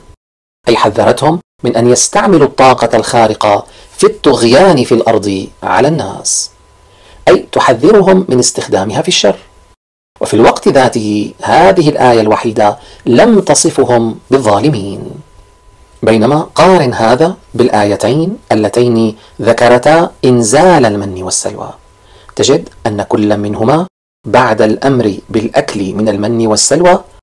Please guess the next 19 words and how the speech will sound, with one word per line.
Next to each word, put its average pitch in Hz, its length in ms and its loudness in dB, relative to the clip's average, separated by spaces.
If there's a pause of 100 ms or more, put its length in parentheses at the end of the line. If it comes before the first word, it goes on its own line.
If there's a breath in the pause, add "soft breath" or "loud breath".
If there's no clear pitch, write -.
(340)
ذكرت 196 340 4
فورا 151 420 2
عبارة 123 580 2 (360)
"وما 117 320 4
ظلمونا 170 580 4 (140)
ولكن 123 560 2
كانوا 120 560 0
أنفسهم 117 520 -4 (100)
يظلمون"، 127 580 0 (840)
مع - 160 -2
أن 220 120 4
السياق - 720 0
هو 135 140 2
سياق 120 720 -2
ذكر 160 300 0
النعم 127 560 0 (440 loud breath)
المنعمة 117 720 4
عليهم. - 380 -4 (720)
فآية 127 640 2